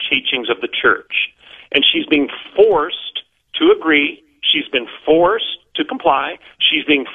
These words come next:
forced to participate. She's being made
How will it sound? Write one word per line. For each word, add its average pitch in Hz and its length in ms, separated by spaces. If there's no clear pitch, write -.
forced 185 500
to 247 80
participate. 180 800
She's 156 260
being 139 360
made 160 500